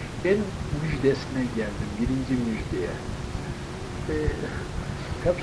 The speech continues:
sığır evladirler yere dur. Hafız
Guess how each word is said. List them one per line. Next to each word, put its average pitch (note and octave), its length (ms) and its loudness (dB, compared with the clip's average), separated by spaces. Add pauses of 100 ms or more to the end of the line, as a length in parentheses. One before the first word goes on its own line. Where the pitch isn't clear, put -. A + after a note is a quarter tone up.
(120)
sığır D3+ 260 2
evladirler B2+ 880 2 (140)
yere C3 260 0
dur. - 140 -2 (840)
Hafız C#3 260 2